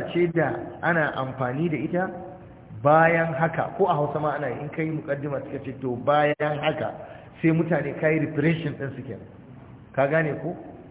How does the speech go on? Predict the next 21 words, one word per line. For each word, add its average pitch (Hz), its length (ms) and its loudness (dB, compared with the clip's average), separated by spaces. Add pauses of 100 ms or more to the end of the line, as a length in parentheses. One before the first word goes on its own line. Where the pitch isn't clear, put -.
Kai 156 220 4
refreshing 160 560 4
din 147 180 -6
su, 135 140 -10
su 139 80 -8
shirya 160 280 2 (460)
ga 135 160 8
bayani 143 360 2
zaka 127 240 -2
faɗa. 87 260 -6 (1700)
Kuma 143 180 2
yadda 156 220 4
mai 131 200 0
hudu 160 220 2
ba 151 120 6
yake 147 180 0
cewa, 139 260 2 (300)
"Amma 151 460 4
ba'du 147 400 0
ayyuhan 139 380 -2
nas," 151 200 2